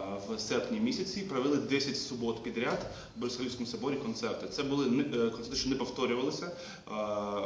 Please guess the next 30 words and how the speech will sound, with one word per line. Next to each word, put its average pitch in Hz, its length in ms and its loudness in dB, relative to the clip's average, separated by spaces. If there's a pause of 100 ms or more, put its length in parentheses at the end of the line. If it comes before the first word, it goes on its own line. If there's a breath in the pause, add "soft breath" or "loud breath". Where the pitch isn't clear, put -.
постійно 123 500 0
оновлення 113 420 2
репертуару 143 540 0
було, 151 200 0
пос-, - 300 -6
постійно, 131 420 0 (140)
е, 110 120 0
нова 113 280 0
духовна 117 340 0
музика. - 380 -2 (760 loud breath)
Е, 90 160 -2
спочатку 165 560 2 (120)
це 165 120 4
планувалося 143 640 4
як 135 160 2
суто, - 720 0
е, 117 520 2
проєкт 127 320 2 (180)
камерного 117 380 2
хору, 170 340 4 (840)
е, 110 320 -2 (100)
для 131 100 0
того, 156 200 -2
щоб 131 240 2
якось, 120 380 0 (320 loud breath)
знаєте, 120 320 0
урізноманітнити 127 840 4
культурне 123 520 2
життя 123 400 0
міста 120 580 2